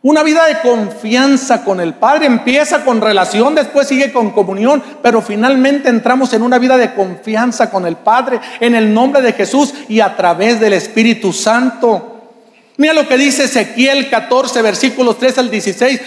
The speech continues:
Es-, este pasaje es impactante. "Hijo de hombre", Ezequiel catorce, versículos trece al dieciséis. "Hijo de hombre",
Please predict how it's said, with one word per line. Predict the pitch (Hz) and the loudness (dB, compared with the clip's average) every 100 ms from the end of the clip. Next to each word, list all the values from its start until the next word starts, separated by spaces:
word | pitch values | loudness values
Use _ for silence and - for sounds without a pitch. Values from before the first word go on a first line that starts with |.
| - | -8
Es-, | 262 262 - | -6 -6 -4
este | 262 - - | -4 -4 -4
pasaje | - 220 269 269 262 | -4 -2 -2 -2 -2
es | 233 | 0
impactante. | 208 208 185 - - 214 285 254 196 151 - - _ _ _ - | 0 0 -4 -4 -4 -2 -2 -2 -4 -4 -14 -20 _ _ _ -2
"Hijo | 302 311 277 | 0 2 2
de | 247 | 2
hombre", | 262 240 196 160 131 - - - _ _ _ - | 2 2 0 -2 -6 -14 -20 -20 _ _ _ -4
Ezequiel | 196 220 220 233 277 302 285 | -2 0 0 0 2 0 0
catorce, | 220 - 262 254 247 | -2 0 -2 0 -2
versículos | 208 160 240 247 226 - - | -2 -2 -4 0 0 -2 -2
trece | 240 233 226 | 0 0 0
al | 208 | 2
dieciséis. | 196 180 175 175 151 123 - - - _ _ _ _ _ _ _ _ _ _ _ _ _ _ _ _ _ _ _ _ _ _ _ _ _ _ _ _ _ | 0 -2 -4 -2 -2 -2 -14 -20 -20 _ _ _ _ _ _ _ _ _ _ _ _ _ _ _ _ _ _ _ _ _ _ _ _ _ _ _ _ _
"Hijo | 269 277 277 | -2 0 2
de | 240 | 2
hombre", | 214 196 165 131 - | 2 0 -4 -6 -10